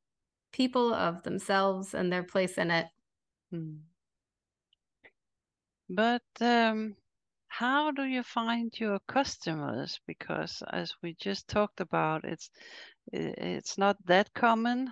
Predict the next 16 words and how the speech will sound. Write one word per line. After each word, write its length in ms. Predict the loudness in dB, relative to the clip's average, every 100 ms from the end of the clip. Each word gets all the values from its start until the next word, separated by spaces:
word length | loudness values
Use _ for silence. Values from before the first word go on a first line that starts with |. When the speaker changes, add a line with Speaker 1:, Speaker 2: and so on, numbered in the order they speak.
| -10 -4
Speaker 2:
uh, 680 | 0 2 2 2 0 0 -4 -8 -2
that 200 | 0 -2
people, 680 | -8 -8 -6 -2 -2 -2 -4
uh, 200 | -10 -16 -20 _ _ _ _ _ _ _ _ _ _ _ -20 -20 -14
f-, 100 | -14 -12 -16 0
get 220 | 4 4
to, 340 | 2 0 0 -2 -4
to 480 | -2 0 0 -2
find 480 | -4 2 4 4 4
us 240 | 2 2 0
because 580 | -8 -4 0 0 -2
it's, 280 | -6 -8 -10
it's 240 | -12 -8 -6
a 40 |
little, 320 | -2 -2 -2 -4 -12 -20 -20 -20 _ _ -6
uh, 600 | -4 -4 -4 -4 -4